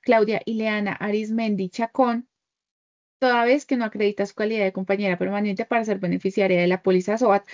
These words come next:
propuesta por Compañía Mundial de Seguros por las razones expuestas en la parte motiva de esta providencia. Segundo, negar en consecuencia las pretensiones de la demanda. Tercero, sin condenas, sin condena en costas. Esta decisión queda notificada en estrados. Doctor Hoyos, si le corto traslado por si tiene alguna manifestación que hacer.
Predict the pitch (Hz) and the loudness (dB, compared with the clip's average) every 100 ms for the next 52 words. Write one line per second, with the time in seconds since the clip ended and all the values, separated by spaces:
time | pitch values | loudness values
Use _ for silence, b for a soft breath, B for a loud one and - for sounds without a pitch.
0 | B - 220 240 233 214 - 220 214 226 | B -2 0 0 0 -2 -4 -4 -2 0
1 | 220 196 196 202 185 180 208 240 262 254 | 0 -2 -2 -2 -2 -2 -2 0 0 0
2 | 233 220 190 202 202 185 185 - 202 202 | -2 0 0 -2 -4 -2 -4 -2 -2 -2
3 | 208 202 190 180 185 175 180 196 185 - | -4 -4 -4 -4 -2 -2 0 2 0 0
4 | - 185 180 170 170 170 156 147 - B | 0 2 2 -2 0 2 0 -4 -14 B
5 | B B - 254 240 240 254 240 208 202 | B B 0 2 2 0 0 2 0 -2
6 | 202 220 208 202 202 190 - 190 190 202 | -4 -4 -2 0 0 -2 -2 -2 -2 -2
7 | 202 185 180 196 220 220 220 247 220 208 | -2 -2 0 -2 0 0 0 0 -2 0
8 | 175 175 180 175 175 160 180 - B B | 0 -2 -2 0 2 0 -4 -14 B B
9 | - 233 220 208 185 175 151 - 185 B | 0 2 4 4 4 2 0 -6 -12 B
10 | B - 220 220 214 220 208 208 208 214 | B -2 2 2 2 0 0 0 -2 -2
11 | 208 - 202 196 208 220 226 233 220 220 | -6 -2 0 0 -2 0 2 2 -2 -6
12 | - 196 180 208 226 254 240 220 196 185 | -2 0 0 -2 -2 -2 -2 -2 -2 -2
13 | 196 202 190 196 196 202 190 185 185 185 | -2 0 0 0 -2 0 0 2 2 2
14 | 190 196 190 208 196 190 185 262 269 | 2 0 0 2 2 0 0 0 0